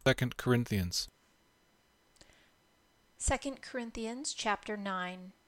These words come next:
Speaker 2: Now it is superfluous for me to write to you about the ministry for the saints, for I know your readiness, of which I boast about you to the people of Macedonia,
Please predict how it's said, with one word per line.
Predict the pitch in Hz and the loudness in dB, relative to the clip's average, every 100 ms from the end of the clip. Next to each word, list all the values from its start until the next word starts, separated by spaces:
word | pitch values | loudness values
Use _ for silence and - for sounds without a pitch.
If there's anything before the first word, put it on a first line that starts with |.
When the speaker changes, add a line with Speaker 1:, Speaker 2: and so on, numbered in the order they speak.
| _ _ _ _ - - - - - | _ _ _ _ -20 -20 -20 -20 -2
Speaker 2:
Now | 262 285 240 208 - | 4 8 8 8 4
it | 233 240 | 2 2
is | 269 | 0
superfluous | - 294 - 381 - 226 202 185 - | -4 -4 -2 -2 -2 0 2 4 2
for | - 214 | 0 -4
me | 208 214 | -2 -2
to | 202 | 2
write | 208 208 - | 2 2 0
to | 220 | -6
you | 202 190 185 | -4 -2 -2
about | 196 202 196 | 2 2 2
the | 208 | -4
ministry | 208 247 226 - 202 185 | -4 -2 -2 -2 -6 -6
for | 202 | -8
the | 202 | -4
saints, | - - 214 185 - - - - - - | -2 0 0 -2 -6 -6 -6 -6 -16 -16
for | - 262 - | 4 8 8
I | 254 294 | 6 4
know | 262 254 | 4 4
your | 254 240 | 4 0
readiness, | 226 214 202 185 175 170 - | 2 2 2 -2 -6 -6 -4
of | 220 | -2
which | 196 220 214 | 0 2 2
I | 208 | 2
boast | 190 269 - | 4 2 2
about | 240 196 190 | 2 2 2
you | 196 190 190 | -2 -6 -6
to | 220 | -4
the | 220 | -4
people | - 262 240 | -4 -2 0
of | 190 | 0
Macedonia, | 196 208 - 247 208 190 180 175 202 | 0 -2 -2 -2 -2 -2 -4 -6 -8